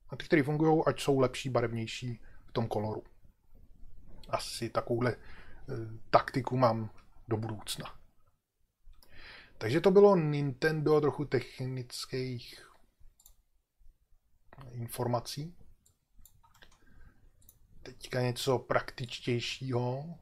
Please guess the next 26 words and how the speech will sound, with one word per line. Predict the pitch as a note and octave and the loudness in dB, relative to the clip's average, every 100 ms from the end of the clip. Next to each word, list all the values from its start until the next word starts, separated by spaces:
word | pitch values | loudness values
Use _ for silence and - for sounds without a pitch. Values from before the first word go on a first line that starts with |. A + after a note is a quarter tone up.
| _ - | _ -20
A | - - | -20 -10
to | A#2 | -6
máme | A#2 A#2+ A#2+ | -4 -4 -4
myš. | A#2 G#2+ G2+ F#2 - - - - - _ _ _ _ _ - _ - - A2 | -4 -6 -8 -8 -8 -8 -8 -12 -20 _ _ _ _ _ -20 _ -20 -14 0
Moje | B2+ D#3+ D3+ | 2 2 2
myš. | A#2+ G2 - - - _ _ _ _ _ - - - - - - - _ - - - | -2 -4 -8 -10 -16 _ _ _ _ _ -20 -20 -20 -20 -20 -20 -20 _ -20 -18 -4
Řekl | G#2+ F#3 F#3 | 8 8 8
jsem | - G3 | 6 6
si, | F#3+ F#3+ G3 F3+ | 6 6 6 4
když | C#3 D#3 - | 2 2 2
už | E3+ | 0
jsem | C#3+ | 0
si | B2+ | -2
koupil | - A2 - G2+ G2+ - - - - - - - - - - - - - - - A2+ | -2 -4 -4 -4 -6 -10 -10 -10 -12 -14 -18 -16 -16 -16 -16 -16 -16 -18 -18 -10 -6
zvukovku, | G#2+ A#2 E3 - G3 G#3+ - - - | -4 2 2 6 6 6 -2 -18 -20
když | - | -14
už | B2 - | -10 -4
jsem, | A#2+ A2+ G#2+ - - - | -2 -2 -6 -12 -16 -16
když | - | -12
už | - | -4
jste | A#2+ | 0
mi | A#2+ | 4
na | A#2 | 4
ní | A#2 | 2
poslali | - - B2+ A#2 | -4 4 6 6
peníze, | A2 G#2+ G#2+ A2+ | 2 -4 -4 -6